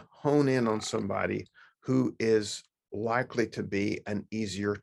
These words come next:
target. What do I mean by that? Talking about this idea that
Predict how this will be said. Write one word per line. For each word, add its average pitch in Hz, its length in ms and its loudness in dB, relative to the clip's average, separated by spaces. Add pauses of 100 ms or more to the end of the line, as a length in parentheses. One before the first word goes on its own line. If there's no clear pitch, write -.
target. - 560 -8
What 117 140 2
do 110 120 4
I 107 60 0
mean 101 260 0
by 90 160 -4
that? 85 300 -6
Talking - 240 -2
about 104 240 -2
this - 240 -8
idea 117 560 4
that 98 380 0